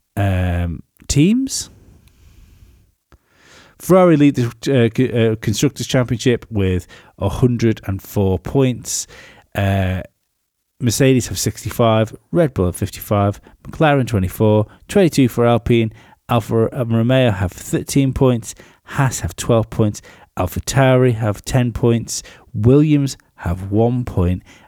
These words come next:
And incredibly, last in the constructors is Aston Martin with zero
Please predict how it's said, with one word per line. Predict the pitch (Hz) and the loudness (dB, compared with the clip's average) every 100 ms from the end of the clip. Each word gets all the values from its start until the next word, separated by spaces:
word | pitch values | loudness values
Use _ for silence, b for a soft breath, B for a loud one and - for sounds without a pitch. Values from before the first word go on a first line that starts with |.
| b | b
And | - 113 | -2 2
incredibly, | 135 165 170 151 - - 143 147 131 104 90 87 85 b b b | 4 2 0 -2 -4 2 4 4 2 -2 0 -2 -2 b b b
last | 92 101 113 - - | -4 -2 -2 -2 0
in | 117 | 0
the | 117 | 0
constructors | 110 110 - 104 80 - 92 90 - b b | 0 -2 -2 -4 -4 -2 -2 -2 -8 b b
is | 71 - | -10 -4
Aston | 101 104 - 104 98 | -2 -2 -2 -2 0
Martin | 95 87 90 80 78 - b b b | -2 -2 -4 -6 -10 -14 b b b
with | 76 78 - 107 | -8 -8 -12 -10
zero | 95 95 98 90 92 87 | -4 0 2 2 0 0